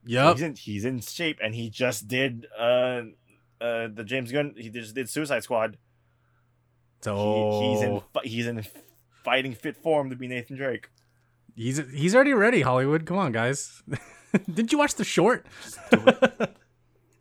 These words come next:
Speaker 2: Yeah,
Speaker 1: Wanna
Speaker 2: he
Speaker 1: make
Speaker 2: was perfect.
Speaker 1: money? There you go.
Speaker 2: Yeah, <laughs> you guys like money, right? <laughs> Uh, but yeah, I, I'll, I'll be watching it too, regardless. I think,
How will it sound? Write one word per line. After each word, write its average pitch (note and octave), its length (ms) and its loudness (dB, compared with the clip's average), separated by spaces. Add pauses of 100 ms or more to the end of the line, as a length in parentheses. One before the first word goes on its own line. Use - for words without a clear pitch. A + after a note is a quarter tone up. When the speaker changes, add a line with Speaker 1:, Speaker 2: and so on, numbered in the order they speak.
(640)
Speaker 2:
Yeah, B2+ 140 0
Speaker 1:
Wanna A#2 120 -4
Speaker 2:
he D#3+ 60 2
Speaker 1:
make F#3 60 8
Speaker 2:
was F#3 80 4
perfect. D3 360 4 (260)
Speaker 1:
money? G#2 140 -18
There A2 120 -4
you G#2 120 -10
go. G2+ 320 -6 (800)
Speaker 2:
Yeah, A#2+ 320 0 (240)
<laughs> - 140 -20
you C#3 60 -8
guys F#3+ 200 8
like A3 160 6
money, F#3 260 8
right? D3+ 380 2 (260)
<laughs> - 800 2 (1600)
Uh, A#2+ 360 -2
but C3+ 240 -2
yeah, D#3 300 6
I, C#3+ 220 6
I'll, F#3 280 6
I'll F3+ 120 2
be G#3 80 8
watching F3 320 6
it C3+ 100 -2
too, B2+ 240 2
regardless. A2 640 -2
I B2 80 -4
think, B2+ 320 -4